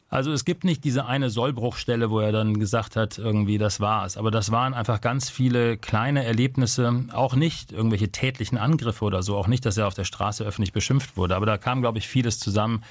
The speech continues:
Er hat schon diese Erlebnisse, wie sie viele Deutsch-Türken, glaube ich, kennen oder viele Türken, die nach Deutschland gekommen sind.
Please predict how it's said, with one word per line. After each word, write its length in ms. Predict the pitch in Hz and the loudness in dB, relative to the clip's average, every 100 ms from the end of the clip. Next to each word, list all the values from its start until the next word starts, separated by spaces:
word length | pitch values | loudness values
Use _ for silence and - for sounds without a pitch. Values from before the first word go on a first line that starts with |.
| - - - - | -18 -18 -18 -6
Er 100 | 110 | -2
hat 120 | 127 | -2
schon 200 | - 127 | -2 0
diese 200 | 113 107 | 2 2
Erlebnisse, 600 | 113 110 131 127 - 113 | 2 0 0 0 0 0
wie 100 | 113 | 2
sie 280 | 107 117 104 - | 2 2 0 -6
viele 520 | - 139 139 127 110 | -4 0 2 2 0
Deutsch-Türken, 640 | 107 120 - - 113 117 | 0 -2 -2 0 0 2
glaube 240 | 107 107 104 | 0 0 -2
ich, 100 | - | -2
kennen 300 | 127 131 127 | 0 2 2
oder 160 | 101 | 0
viele 260 | 92 101 101 | 0 0 0
Türken, 300 | - 123 117 | 0 0 2
die 60 | 107 | 2
nach 120 | 92 | 2
Deutschland 380 | 104 104 107 101 | 0 0 -2 -4
gekommen 400 | 92 104 101 98 | -2 -2 0 0
sind. 260 | 101 104 | 0 -2